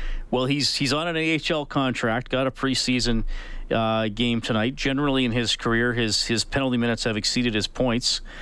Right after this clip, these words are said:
He had five <laughs> shots on goal tonight in thirteen, uh, in, uh, almost thirteen minutes. You actually, uh, you actually noticed him again. He, I mean, he'll, he'll be a Condor,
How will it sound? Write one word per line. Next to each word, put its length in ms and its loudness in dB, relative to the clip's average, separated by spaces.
He 60 -2
had 100 0
five 340 -4
<laughs> 80 0
shots 380 -6
on 140 0
goal 280 0
tonight 280 0
in 60 -2
thirteen, 680 0
uh, 200 0
in, 300 2
uh, 800 2
almost 420 2
thirteen 540 0
minutes. 300 0
You 100 2
actually, 540 0
uh, 160 0
you 140 0
actually 260 -2
noticed 320 2
him 80 0
again. 300 0
He, 120 -2
I 80 0
mean, 140 2
he'll, 180 2
he'll 300 0
be 160 2
a 40 0
Condor, 640 0